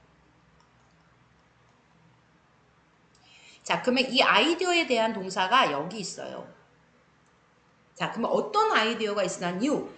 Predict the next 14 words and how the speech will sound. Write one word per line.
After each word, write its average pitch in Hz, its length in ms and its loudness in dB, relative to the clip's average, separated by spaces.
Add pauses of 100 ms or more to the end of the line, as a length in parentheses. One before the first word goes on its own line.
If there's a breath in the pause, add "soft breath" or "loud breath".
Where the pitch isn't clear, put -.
새로운 466 400 0
것이 339 220 0
아니자 190 400 0
묻게. 175 580 0 (580 loud breath)
자, 208 140 2
우리 262 440 2
기술이 240 1000 -2 (140)
작업에 381 560 -2
끼치는 247 420 -4
영향. 143 380 -8 (540)
기술이 254 580 -2
작업에 247 460 0
끼치는 233 380 -8
영향. 139 400 -10